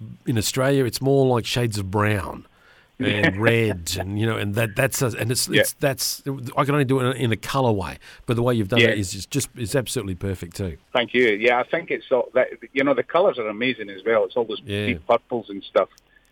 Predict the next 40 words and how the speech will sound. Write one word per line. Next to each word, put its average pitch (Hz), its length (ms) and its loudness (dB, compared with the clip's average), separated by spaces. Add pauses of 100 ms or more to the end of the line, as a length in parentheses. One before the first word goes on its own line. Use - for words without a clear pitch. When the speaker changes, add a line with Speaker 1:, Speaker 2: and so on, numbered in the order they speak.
(140)
Speaker 2:
But 139 100 6
again, 139 280 2
that's 139 180 -2
a 127 60 -8
flip - 260 -4
of 113 60 -10
the 107 80 -6
coin 123 360 -4
for 107 80 -8
me. 104 200 -4
I've 95 160 0
always 107 360 0
looked - 220 -8
at 107 160 -8
being, 107 300 -2 (580)
uh, 101 400 4
when 101 120 -8
people 104 260 -6
say, 110 180 -4
"How, - 160 0 (180)
like, 139 300 2
how 156 100 0
come 147 260 -4
you 127 120 0
ended 120 220 0
up?" 120 160 2
And 117 80 -4
I 120 100 -10
says, 131 180 -12
"Well, 139 280 0
it's 139 160 -2 (140)
same, 185 260 -2
same, 135 180 0
but 107 160 0
different," - 380 -4 (100)
you - 80 -8
know? 120 160 0
Speaker 1:
Yeah. 95 240 -4 (140)
Speaker 2:
<laughs> - 160 -20
Yeah, 139 180 2